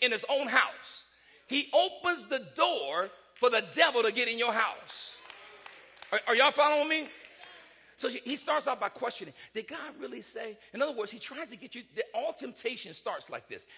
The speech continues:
He tries to get you to question what you already know the answer to. God already said, "Leave the tree alone." Look at your neighbor and say, "Leave the tree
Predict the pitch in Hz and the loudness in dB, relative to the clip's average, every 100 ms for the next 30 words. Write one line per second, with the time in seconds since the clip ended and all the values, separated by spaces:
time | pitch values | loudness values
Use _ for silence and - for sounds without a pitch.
0 | - - 247 - 269 320 254 240 240 202 | -14 -10 -6 -4 -2 -2 -4 -8 -10 -10
1 | - 254 226 185 175 190 185 185 165 160 | -2 -2 -2 -6 -10 -4 -2 -2 -6 -6
2 | 139 143 101 - - _ _ _ _ _ | -6 -8 -12 -20 -20 _ _ _ _ _
3 | 180 180 _ _ _ _ _ _ 226 214 | -20 -20 _ _ _ _ _ _ -4 -2
4 | 202 190 240 175 143 - 135 113 - _ | -2 0 0 0 -8 -10 -8 -10 -12 _
5 | _ _ _ _ _ _ _ _ 214 196 | _ _ _ _ _ _ _ _ -8 -6
6 | 196 175 160 156 208 208 214 208 208 - | -6 -4 -4 -2 -2 -2 -2 -4 -8 -18
7 | _ _ _ - - - - - - 165 | _ _ _ -20 -20 -20 -20 -20 -8 -4
8 | 165 - 196 196 190 185 180 175 | -2 -2 0 2 4 2 2 0